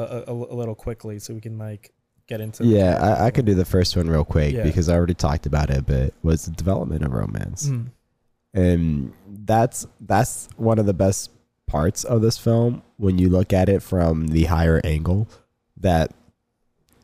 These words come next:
Speaker 2: you see it from end to end, going from, m-, n-, not necessarily end to end in this one film, but it does get captured a little bit as you go through the whole trilogy. Um, but in this one film, you see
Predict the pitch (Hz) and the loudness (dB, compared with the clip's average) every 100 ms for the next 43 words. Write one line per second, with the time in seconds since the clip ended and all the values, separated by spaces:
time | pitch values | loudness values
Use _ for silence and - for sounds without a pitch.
0 | _ 107 95 101 104 87 - 98 87 82 | _ -2 0 2 2 2 0 2 2 2
1 | - 92 95 92 - 87 80 71 - - | -2 0 0 0 -6 -4 -4 -2 -4 -4
2 | - _ _ _ _ _ - 90 98 98 | -18 _ _ _ _ _ -2 2 4 4
3 | 92 - 90 85 110 123 120 - 120 120 | 0 0 0 0 -6 -2 -2 -2 -4 -4
4 | 87 - - 98 156 147 - - 135 131 | -4 -12 -10 -10 -4 -2 -2 0 4 4
5 | 117 - 107 104 - 98 98 90 87 85 | 4 2 0 -2 0 2 2 0 -2 -2
6 | 82 - 92 78 80 101 110 90 73 76 | -2 -4 -4 -4 -2 -2 0 0 -2 -2
7 | 82 - 80 - 69 - 90 90 87 82 | -4 -2 -6 -4 -6 -4 -4 -2 -2 -2
8 | 85 76 80 85 78 78 73 78 76 85 | -2 -2 -4 -4 -4 -4 -4 -6 -4 -6
9 | - - 73 82 101 123 _ _ _ _ | -6 -8 -6 -2 -2 -2 _ _ _ _
10 | _ - 90 82 78 69 73 92 110 98 | _ -10 -4 -2 -2 -4 -4 -2 0 -2
11 | - 98 107 104 95 95 - 104 95 90 | 0 0 0 0 0 0 0 2 2 2